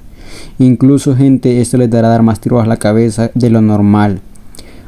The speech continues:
Bueno, gente, los invito a suscribirse a mi canal y muchas gracias por ver mis videos, los que ya están suscritos. Así que, gente, una vez dicho esto, gente, les agradezco un montón por todo el apoyo que me dan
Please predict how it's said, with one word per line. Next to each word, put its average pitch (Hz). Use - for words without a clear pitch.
Bueno, 135
gente, 123
los 123
invito 127
a -
suscribirse 123
a 120
mi 117
canal 120
y 131
muchas 131
gracias 117
por 113
ver 110
mis 110
videos, 120
los 123
que 151
ya 143
están 131
suscritos. 120
Así 117
que, 123
gente, 120
una 117
vez 113
dicho 113
esto, 120
gente, 113
les 135
agradezco 123
un 123
montón 120
por 117
todo 117
el 117
apoyo 117
que 117
me 113
dan 131